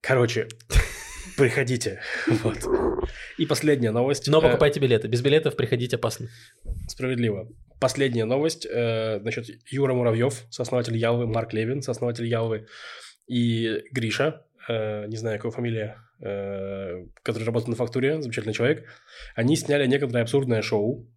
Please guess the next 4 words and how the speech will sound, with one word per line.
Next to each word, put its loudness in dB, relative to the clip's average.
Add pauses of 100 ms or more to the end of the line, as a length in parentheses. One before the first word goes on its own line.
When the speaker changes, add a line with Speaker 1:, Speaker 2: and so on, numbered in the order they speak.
(160)
Speaker 1:
которое -2
называется, 2 (1700)
э, 2
«Завгодно». 2